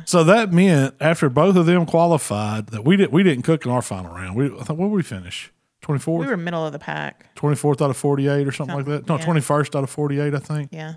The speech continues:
Speaker 1: It wasn't bad. It was respectful. It wasn't the best, but it wasn't
Speaker 2: We had a ninety-three, and there were other people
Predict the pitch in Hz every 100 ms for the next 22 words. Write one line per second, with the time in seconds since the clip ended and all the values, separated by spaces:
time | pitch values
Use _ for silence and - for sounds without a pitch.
0 | - 233 247 196 123 123 107 92 220 185
1 | 139 131 - 104 - - 67 _ _ _
2 | _ _ - 151 190 185 160 202 214 196
3 | - - - - 139 139 151 156 131 113
4 | 104 262 294 262 202 190 180 - 170 156
5 | 151 185 233 - 196 190 185 175 -